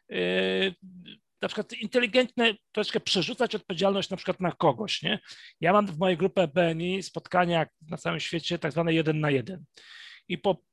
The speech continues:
piętnastu latach bycia w tej organizacji, autentycznie wczoraj miałem spotkanie i uświadomiłem sobie prostą rzecz, że ja po iluś latach pracy w korporacjach oczekuję,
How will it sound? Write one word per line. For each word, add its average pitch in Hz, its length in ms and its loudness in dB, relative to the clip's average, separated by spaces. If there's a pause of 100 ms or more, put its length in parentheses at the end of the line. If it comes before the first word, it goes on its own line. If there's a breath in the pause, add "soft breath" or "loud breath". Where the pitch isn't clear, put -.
(120)
piętnastu 214 420 2
latach 170 160 0
bycia 185 200 -2
w - 60 -10
tej 170 100 0
organizacji, 143 580 0
autentycznie 196 480 -4
wczoraj 196 320 0
miałem 170 140 0
spotkanie 165 720 -2 (460 soft breath)
i - 40 -8
uświadomiłem 196 520 0
sobie 214 200 -4
prostą 196 340 -2
rzecz, 160 200 0
że 160 240 0 (320)
ja 262 400 0 (140)
po 226 120 -2
iluś 226 200 -2
latach 190 240 0
pracy - 200 -4
w - 80 -16
korporacjach 165 540 -2
oczekuję, 170 480 -2